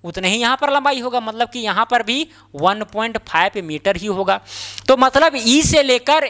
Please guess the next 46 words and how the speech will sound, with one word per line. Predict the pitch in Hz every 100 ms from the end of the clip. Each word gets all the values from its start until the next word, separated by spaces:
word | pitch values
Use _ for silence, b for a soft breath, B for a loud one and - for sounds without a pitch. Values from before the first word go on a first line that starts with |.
| -
ए | 220 262 269
तक | 262 -
का | 262 254 B B
लंबाई | 170 170 175 202 - -
पता | 170 226
हो | 233 214 277 b b b _
तो | 226 233
एकदम | 226 240 226
आसानी | 214 208 214 254
से | 240
हम | 220 233 -
पूरा | 262 285
चिमनी | - 190 190 196
का | 190
लंबाई | 170 156 160 190
पता | 151 220
कर | - -
सकते | - -
हैं। | 147 -
तो | 233 B B B
आसानी | 226 254 262 294
से | 302
ये | 254
भी | 220
ज्ञात | 208 202 185 175
हो |
जाएगा। | 156 160
कैसे | 226 233 294
ज्ञात | 285 294
होगा, | 294 320 392 _ _ -
देखिए, | 151 147 - 123 - - - - - - - B B B -
हम | 339
लोग | 359 226
जानते | 208 196 202 180
हैं, | 123
हम | 139 214
लोग | 254
क्या | 262
जानते | 254 214 208
हैं | 233
कि | 254
tan | - 240 269
theta | 262 233 220
बराबर | 185 165 160 190
होता | 156 143 127
है, | 139